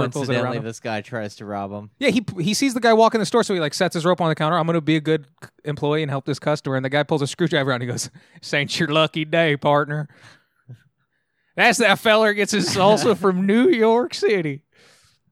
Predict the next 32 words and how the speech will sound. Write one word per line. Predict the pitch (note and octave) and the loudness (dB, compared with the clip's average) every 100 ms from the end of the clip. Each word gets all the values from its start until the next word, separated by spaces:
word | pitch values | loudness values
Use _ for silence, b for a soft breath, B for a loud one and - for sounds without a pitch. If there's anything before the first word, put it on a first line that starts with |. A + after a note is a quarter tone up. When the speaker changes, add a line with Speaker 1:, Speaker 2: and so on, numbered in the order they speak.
| _ _ _ _ - | _ _ _ _ -6
Speaker 1:
Oh, | D3 D3 | 0 0
so | B2 E3 | 0 0
hats | F3+ G#3 | 0 0
off | G#3 F3 - | 0 0 0
to | D#3+ C#3 | -2 -2
you. | C3+ C#3 C#3+ C3+ | -2 0 2 2
Um, | C3 B2+ B2 B2 A#2+ - | 2 0 -2 -6 -16 -10
I | C3 | -2
wish | E3 F#3 | -2 0
I | E3 | -2
could | C#3 - | -4 -14
s-, | - - | -18 -12
I, | B2 C3 C3 | -10 -10 -8
is, | D3 C#3 | -6 -6
does | C#3 | -8
it | D3 | -6
say | G3+ | -2
his | F#3 | -2
name? | D#3 D#3 G3+ A3 E3+ | -2 -6 -6 -10 -12
Let's, | C#3+ - - | -12 -12 -10
uh, | |
Speaker 2:
Uh, | A#2 G#2+ - B2 B2 | -8 -6 -6 -6 -10
Speaker 1:
let's | C3 A2+ | -12 -12
Speaker 2:
let's | - | -10
Speaker 1:
pan | D3 | -8
Speaker 2:
see. | - | -6
Speaker 1:
that | C3+ | -6
Speaker 2:
Pull | C3+ | -6
Speaker 1:
article. | C#3 G#2 | -6 -8
Speaker 2:
that | - | -8
back | F2 - | -10 -12
up. | D2 | -18